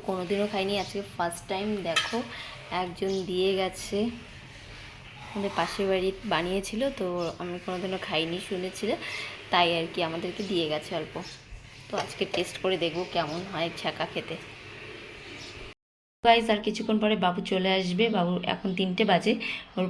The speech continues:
পরীক্ষা শেষ হয়ে গেছে, আর ওকে আনতেও গেছে। আর ও দেখো এখানটা বসে আছে। ও প্রত্যেক দিন বাবু স্কুল থেকে আসার টাইমে এখানে বসে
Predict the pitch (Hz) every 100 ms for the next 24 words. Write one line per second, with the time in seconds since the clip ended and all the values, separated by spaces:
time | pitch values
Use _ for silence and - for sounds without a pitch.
0 | 180 180 180 180 208 202 196 180 180 190
1 | 190 190 190 240 277 - - 170 165 165
2 | 175 165 160 196 190 175 226 - - -
3 | - 165 175 208 170 - 226 - 165 165
4 | 156 160 175 180 185 180 - - - -
5 | 220 220 - 247 196 180 226 254 285 -
6 | - - - 196 175 175 196 - 208 208
7 | 214 185 - 208 - 175 175 254 - -
8 | - 175 180 170 160 156